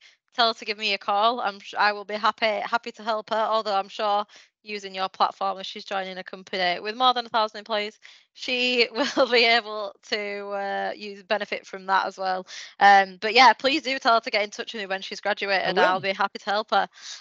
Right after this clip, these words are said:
Speaker 1: Um, but yeah, thank you again for joining us today, Joseph. You've given some absolutely amazing insight into the mentor method, what you've done, and advice to people that are listening today.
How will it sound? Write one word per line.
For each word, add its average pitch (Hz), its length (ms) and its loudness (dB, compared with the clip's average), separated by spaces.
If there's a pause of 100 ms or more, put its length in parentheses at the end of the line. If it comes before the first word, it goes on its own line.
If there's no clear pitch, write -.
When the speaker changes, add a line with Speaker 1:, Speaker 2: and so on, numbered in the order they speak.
(120)
Speaker 1:
Um, 214 480 4
but - 40 -12
yeah, 254 180 6
thank 277 280 0
you 311 80 -2
again 262 240 2
for 247 120 -12
joining 220 300 0
us 208 100 -10
today, 196 420 -4
Joseph. 202 440 -4
You've 208 200 -10
given 202 280 -4
some 208 240 -8
absolutely 202 400 -2
amazing 196 340 0
insight 185 520 -2
into 185 400 -8
the 185 80 -10
mentor 190 320 -4
method, 185 500 -2
what 190 200 -4
you've 185 180 -10
done, 180 160 -6
and 170 120 -2
advice 175 380 0
to - 80 -20
people 185 320 -10
that 156 100 -4
are 170 80 -4
listening 180 340 -16
today. 170 420 0